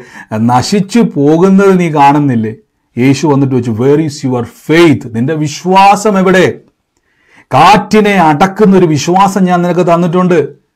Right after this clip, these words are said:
കടലിനെ അടക്കുന്നൊരു വിശ്വാസം നിനക്ക് തന്നിട്ടുണ്ട്, എന്തുകൊണ്ടത് ഉപയോഗിച്ചില്ല? അവരെന്ത് ചെയ്തു? "കർത്താവേ, ഞങ്ങൾ നശിച്ചു പോകുന്നത് നീ കാണുന്നില്ലേ?" കർത്താവ് ഒരു മറുപടിയും കൊടുത്തില്ല. അപ്പൊ ചിലര് പറയുന്നുണ്ട്, കർത്താവ് അത് കേട്ടിട്ടാണ് എണീറ്റ് വന്നത്. അല്ല, കർത്താവ് മടുത്തിട്ട് എണീറ്റ്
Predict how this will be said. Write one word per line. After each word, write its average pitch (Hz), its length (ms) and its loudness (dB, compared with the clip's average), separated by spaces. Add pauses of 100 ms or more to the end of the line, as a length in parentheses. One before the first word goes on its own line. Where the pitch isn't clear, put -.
(580)
കടലിനെ 196 520 4
അടക്കുന്നൊരു 190 720 0
വിശ്വാസം 185 420 -2
നിനക്ക് 185 200 -2
തന്നിട്ടുണ്ട്, 170 380 -2
എന്തുകൊണ്ടത് 214 840 4
ഉപയോഗിച്ചില്ല? 175 640 0 (760)
അവരെന്ത് 180 440 2
ചെയ്തു? 185 280 2 (360)
"കർത്താവേ, 160 460 2 (300)
ഞങ്ങൾ 165 200 -2
നശിച്ചു 156 380 0
പോകുന്നത് 165 360 0
നീ 165 100 -2
കാണുന്നില്ലേ?" 160 580 0
കർത്താവ് 139 460 -2
ഒരു 143 180 0
മറുപടിയും 139 360 0
കൊടുത്തില്ല. 127 360 -6 (380)
അപ്പൊ 139 120 -4
ചിലര് 143 240 0
പറയുന്നുണ്ട്, 147 400 0
കർത്താവ് 139 420 -2
അത് 143 140 0
കേട്ടിട്ടാണ് 143 480 -2
എണീറ്റ് 131 280 -4
വന്നത്. 120 160 -4
അല്ല, 127 140 -2 (800)
കർത്താവ് 156 380 0
മടുത്തിട്ട് 143 540 0
എണീറ്റ് 135 280 0